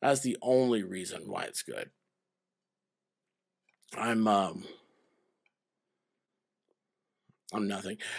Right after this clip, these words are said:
Oh, uh, did somebody say something about the Titan deal? I do have a, uh, I think what some debris was found, the Titan sub-, uh, submersible. I was gonna do a video on that. This is what my plans were tonight. <laughs>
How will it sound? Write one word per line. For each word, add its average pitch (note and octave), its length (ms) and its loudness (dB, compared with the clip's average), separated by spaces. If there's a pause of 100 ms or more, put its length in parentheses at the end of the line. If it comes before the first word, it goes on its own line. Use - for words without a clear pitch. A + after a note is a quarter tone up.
(160)
Oh, F#3 300 12
uh, C#3 460 12
did C3+ 120 2
somebody B3+ 280 10
say A3 160 10
something G3+ 200 10
about E3 100 6
the A#2+ 80 2
Titan C#3+ 600 2 (260)
deal? D#3 400 10
I C#3+ 80 8
do D#3 220 8
have F3 260 10
a, C3 340 8 (220)
uh, G#2+ 320 -4 (1040)
I - 60 -4
think D#3 220 2
what C3+ 160 4
some A#2 180 2
debris A2+ 400 4
was D3 180 6
found, D#3 520 4
the A2+ 80 2
Titan C3+ 420 2
sub-, C#3+ 380 6 (160)
uh, C3+ 180 0
submersible. B2+ 500 2 (280)
I C3+ 40 8
was C#3+ 100 10
gonna D#3+ 120 12
do E3 160 12
a D3 60 12
video C3+ 320 12
on F#3+ 100 10
that. B2+ 380 10 (540)
This D3+ 100 -2
is - 20 10
what F#3 140 12
my D#3 80 10
plans C3+ 320 6
were A#2+ 100 4
tonight. F#2+ 300 -6
<laughs> - 40 -20